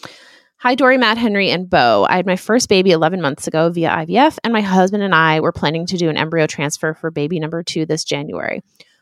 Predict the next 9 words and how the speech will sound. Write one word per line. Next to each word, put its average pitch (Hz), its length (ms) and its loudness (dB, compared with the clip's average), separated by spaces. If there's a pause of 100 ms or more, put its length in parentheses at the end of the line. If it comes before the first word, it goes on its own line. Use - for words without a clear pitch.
(140)
Plot - 360 0
twist, - 520 -4
my 175 100 0
routine 190 760 0
mammogram 165 600 0
in 160 120 -2
July 147 500 0
was 151 180 -2
abnormal, 185 680 2